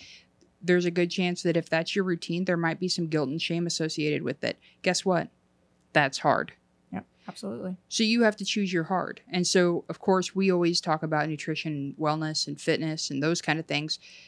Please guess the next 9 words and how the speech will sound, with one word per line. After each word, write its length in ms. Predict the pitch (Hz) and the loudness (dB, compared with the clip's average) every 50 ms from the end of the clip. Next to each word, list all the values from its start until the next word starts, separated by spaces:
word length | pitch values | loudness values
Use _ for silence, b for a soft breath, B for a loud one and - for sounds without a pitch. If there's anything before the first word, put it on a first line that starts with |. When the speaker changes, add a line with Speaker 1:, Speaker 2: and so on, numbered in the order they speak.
| B B | B B
Speaker 1:
So 500 | - - - 170 165 165 160 160 - - - _ _ _ _ _ | -2 2 4 4 4 4 2 0 -2 -6 -10 _ _ _ _ _
we're 640 | - 175 165 165 190 208 214 208 196 180 131 - - _ _ _ _ _ _ _ _ _ _ - | -10 -4 0 2 4 4 6 4 4 2 0 -2 -6 _ _ _ _ _ _ _ _ _ _ -2
going 300 | 190 170 185 180 175 175 | 0 2 2 2 0 -2
to 180 | - - 196 - | -2 -2 -4 -2
urge 360 | - 175 185 190 226 202 - 180 | 0 2 2 2 2 0 0 2
you 280 | 170 156 151 147 151 | 2 2 2 2 0
when 440 | 156 170 170 165 160 160 160 160 160 | -2 -2 -2 0 0 0 0 0 -2
you're 160 | 151 156 160 | -2 -2 -4
having 760 | 156 - - 190 196 196 202 202 190 185 175 170 165 165 165 | -4 -6 -4 0 0 0 2 0 0 -2 -2 -2 -4 -4 -6